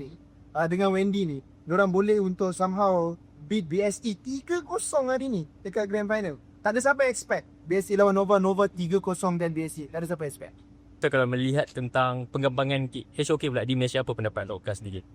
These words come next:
Speaker 1: Okey, untuk H O K di Malaysia, kita, uh, kena terima hakikat daripada player base sebabkan kita punya player base semuanya adalah, uh, daripada bangsa Cina kan.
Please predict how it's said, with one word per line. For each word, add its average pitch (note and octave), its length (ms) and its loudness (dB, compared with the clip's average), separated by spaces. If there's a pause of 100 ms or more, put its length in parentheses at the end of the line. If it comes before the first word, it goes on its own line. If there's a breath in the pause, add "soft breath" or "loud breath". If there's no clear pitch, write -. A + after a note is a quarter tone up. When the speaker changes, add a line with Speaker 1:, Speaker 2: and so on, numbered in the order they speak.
(300)
Speaker 1:
Okey, D3+ 560 0
untuk F3+ 380 4
H F3+ 180 2
O F3 80 -2
K F#3+ 80 4
di F#3+ 160 6
Malaysia, G3+ 720 4
kita, E3 260 -2
uh, D3+ 560 4
kena F3+ 240 -4
terima F3+ 320 0
hakikat G3 480 -2
daripada E3+ 880 0
player G3+ 320 2
base A3+ 240 -2 (240)
sebabkan F3+ 400 0
kita F3 320 -6
punya F3+ 240 -6
player F3+ 220 -2
base F3+ 180 -4
semuanya G3+ 400 0
adalah, E3+ 260 2 (380)
uh, C#3 80 -6
daripada D3 560 0
bangsa D#3 320 -2
Cina G3+ 400 4
kan. D3 180 -2